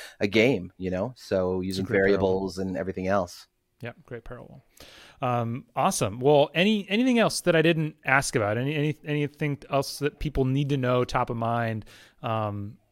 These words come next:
Speaker 2: when they're starting to get into A R and V R?
Speaker 1: You know, I think a great place to start when it comes to this is that if you know some things but don't know all the things, get out there and try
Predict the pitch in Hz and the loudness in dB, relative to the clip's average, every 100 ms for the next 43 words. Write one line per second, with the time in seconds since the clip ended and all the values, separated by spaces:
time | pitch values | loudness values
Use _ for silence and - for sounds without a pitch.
0 | _ - 117 117 - 123 110 107 107 104 | _ -8 -6 -4 -2 -4 -2 -2 -2 -4
1 | 110 101 101 110 _ _ 113 104 98 98 | -4 -4 -4 -8 _ _ -8 -6 -4 -6
2 | 95 101 113 120 - - - - - 135 | -10 -12 -14 -18 -20 -20 -20 -20 2 6
3 | 160 156 226 151 104 101 127 135 131 120 | 8 8 4 2 2 4 6 6 4 2
4 | 104 - - 92 - 92 - 95 90 90 | -2 -2 4 6 6 0 0 -4 -2 -4
5 | 87 80 - 110 98 110 104 101 113 110 | -4 -4 -2 -2 2 8 8 8 4 -2
6 | 107 104 101 101 127 147 151 143 139 135 | 2 2 2 4 8 6 6 6 6 8
7 | 147 135 135 117 110 120 117 110 104 104 | 6 6 4 2 4 4 6 8 8 8
8 | 98 107 98 98 - - 117 147 147 143 | 4 2 2 2 -4 -2 6 8 8 8
9 | 131 110 - - 104 95 95 95 | 6 4 2 -2 6 8 10 8